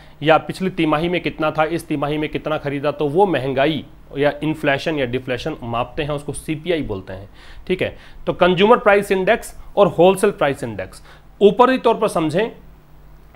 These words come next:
तो ये तो एक प्रकार से थोक सामान में कितना पैसा आपको देना पड़ रहा है, और ये खुदरा सामान जब खरीदते हैं, हम लोग खरीदते हैं, तो कितना पैसा देना पड़ रहा है, उस आधार पर एक मूल्यांकन होता है,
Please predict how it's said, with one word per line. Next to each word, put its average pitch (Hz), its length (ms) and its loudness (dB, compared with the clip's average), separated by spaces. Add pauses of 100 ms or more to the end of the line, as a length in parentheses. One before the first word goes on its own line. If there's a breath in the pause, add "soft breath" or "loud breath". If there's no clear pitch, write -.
(180)
तो 180 60 6
ये 185 160 8
तो 233 180 6
एक 190 200 2
प्रकार 185 320 4
से 226 160 2
थोक 226 500 4
सामान 175 520 2
में 180 200 0
कितना 185 300 0
पैसा 170 320 0
आपको 147 200 -2
देना 131 220 -2
पड़ 123 140 -2
रहा 135 280 0
है, 185 160 -4
और 127 180 -2
ये 156 140 -4
खुदरा 175 440 2
सामान 160 320 0
जब 147 160 -2
खरीदते 135 360 -6
हैं, 147 120 -6
हम 135 220 -6
लोग 196 200 0
खरीदते 123 320 -6
हैं, 165 140 -8
तो 156 120 -6
कितना 151 340 -6
पैसा 131 280 -4
देना 120 220 -4
पड़ 110 160 -6
रहा 143 160 -4
है, 185 140 -10
उस 175 160 -2
आधार 117 280 -2
पर 156 180 -6
एक 143 140 -6
मूल्यांकन 117 440 -6
होता 107 320 -4
है, 202 200 -4